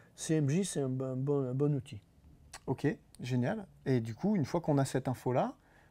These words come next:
Speaker 2: comment on, comment on réagit, euh, qu-, quel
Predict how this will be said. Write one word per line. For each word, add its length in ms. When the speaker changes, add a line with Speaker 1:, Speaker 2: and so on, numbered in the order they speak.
Speaker 2:
comment 400
on, 60
comment 320
on 20
réagit, 480
euh, 140
qu-, 260
quel 240